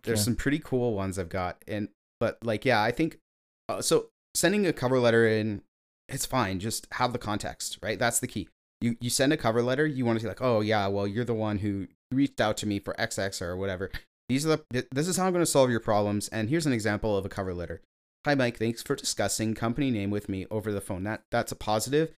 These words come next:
Speaker 1: You could also throw them a compliment and say, "You know, I really liked, I really liked, I really enjoyed looking at your GitHub profile." And then you send a link to the line and, like, "I love the way that you did this in this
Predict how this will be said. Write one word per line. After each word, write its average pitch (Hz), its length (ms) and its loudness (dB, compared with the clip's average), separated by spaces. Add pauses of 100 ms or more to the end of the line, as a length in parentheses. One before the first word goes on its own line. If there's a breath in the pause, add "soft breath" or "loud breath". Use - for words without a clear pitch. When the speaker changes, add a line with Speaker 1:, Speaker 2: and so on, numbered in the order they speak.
(200)
Speaker 1:
You 127 80 -2
could 127 100 0
also 113 520 0 (140)
throw 123 120 2
them 113 100 0
a 101 80 0
compliment 101 540 -2
and 110 100 -4
say, 104 140 -2
"You 104 100 0
know, 107 100 0
I 107 40 0
really 123 300 2
liked, 117 340 0 (480)
I 107 60 0
really 143 260 4
liked, 131 360 0
I 117 60 0
really 151 300 4
enjoyed 120 320 4
looking 110 320 0
at 82 80 -2
your 107 80 -6
GitHub 117 320 0
profile." 98 500 0
And 101 160 -2
then 101 120 0
you 101 100 -2
send 101 280 -2
a 95 80 -4
link 95 200 -6
to - 100 -20
the 80 140 -6
line 117 320 -2
and, 95 100 -6
like, 90 180 -6
"I 92 60 -4
love 107 220 -2
the 113 100 0
way 101 140 0
that 98 80 -6
you 95 100 -8
did 95 200 -6
this 104 340 -2
in 101 160 -4
this - 320 -6